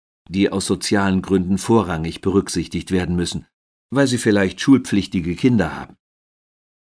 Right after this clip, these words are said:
Ein anderer Ablehnungsgrund könnte eine sehr gute Auftragslage sein, bei der alle Mitarbeiter gebraucht werden. Aber wie gesagt, prinzipiell haben Sie jährlich einen Anspruch auf Bildungsurlaub.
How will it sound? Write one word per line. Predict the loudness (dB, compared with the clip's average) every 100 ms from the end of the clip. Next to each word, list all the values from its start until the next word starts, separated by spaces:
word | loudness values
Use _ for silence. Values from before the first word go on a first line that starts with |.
| _
Ein | -6 -4
anderer | 0 4 4 2 0
Ablehnungsgrund | 0 2 4 2 0 0 0 2
könnte | 0 0 2
eine | 2
sehr | 4 2
gute | 2 0 0 0
Auftragslage | -2 0 0 0 -2 -4 -2 -4
sein, | -6 -6 -10 _ _ -6
bei | 0
der | 2 2
alle | 2 4
Mitarbeiter | 4 2 -2 -2 -2 0
gebraucht | 0 0 -2 -4 -10
werden. | -10 -12 _ _ _ _ _ _ _ _ _
Aber | 0 2 2
wie | 2
gesagt, | 2 2 0 -4 -20 _ _ -10
prinzipiell | -2 0 2 2 4 4 2
haben | 0 0
Sie | -2
jährlich | 2 2 2 -2 -2
einen | -4 -2
Anspruch | -4 -4 -4 -2
auf | -2 -2
Bildungsurlaub. | -4 -6 -12 -14 -12 -14 -16